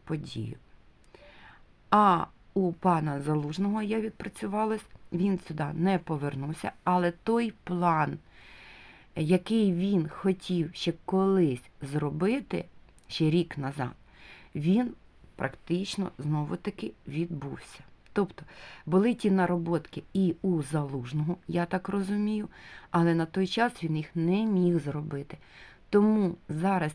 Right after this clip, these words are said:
ті ідеї, ті нароботки, які були, були використані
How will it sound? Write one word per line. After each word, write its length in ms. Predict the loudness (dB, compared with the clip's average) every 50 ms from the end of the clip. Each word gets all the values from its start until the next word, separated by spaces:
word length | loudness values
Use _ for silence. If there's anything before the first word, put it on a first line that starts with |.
| -8 -8
ті 280 | -4 -2 0 0 -2 -2 -2
ідеї, 600 | -2 -2 0 2 2 2 2 0 -2 -4 -6 -10 -12 -6
ті 220 | -2 0 0 2
нароботки, 720 | 2 0 0 0 -2 -4 -4 -4 -4 -4 -6 -6 -8 -8 -8
які 240 | -8 -8 -8 -10
були, 400 | -8 -6 -4 -2 -2 -2 -2 -2 -6 -12 -20 -20 -20 -20 -20 -20 -20 -20 -20 -20 -20 -16 -8
були 420 | -2 2 4 6 6 6 4 4 0 -6 -14 -4
використані 720 | 2 2 2 2 0 -4 -8 -6 -4 -2 0 0 0 -2